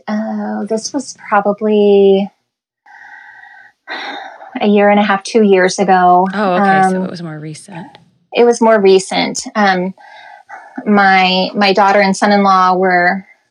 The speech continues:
Speaker 1: were not living close to me at the time, and my daughter was going through some things, and she, um, you know, it's her s-, this part is her story to tell, but I'll share a little bit of it.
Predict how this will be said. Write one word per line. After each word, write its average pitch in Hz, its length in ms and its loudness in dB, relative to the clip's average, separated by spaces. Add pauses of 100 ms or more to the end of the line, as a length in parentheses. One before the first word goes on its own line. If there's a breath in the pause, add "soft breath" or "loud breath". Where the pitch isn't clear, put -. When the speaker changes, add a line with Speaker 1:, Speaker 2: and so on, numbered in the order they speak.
(200)
Speaker 1:
were 202 260 0
not 196 280 0
living 196 680 0 (120)
close 247 400 0
to - 80 -8
me 202 140 -2
at 180 100 -6
the 196 80 -4
time, 180 480 -4 (340 loud breath)
and 202 160 0
my 202 140 2
daughter 202 300 2
was 202 180 -2
going 196 320 -2
through 214 260 0
some 214 260 -4
things, 180 440 -4
and 185 200 -2
she, 202 720 2 (560 loud breath)
um, 208 380 2 (260)
you 269 100 2
know, 226 140 4
it's 247 200 -2
her 302 120 0
s-, - 340 -8
this 262 300 -2
part 208 220 0
is 202 120 -4
her - 180 -2
story 240 280 2
to 247 100 0
tell, 226 220 0
but 208 100 0
I'll 202 120 4
share 254 220 -6
a 190 60 -2
little 202 200 -4
bit 190 100 -4
of 180 100 -6
it. 214 160 -6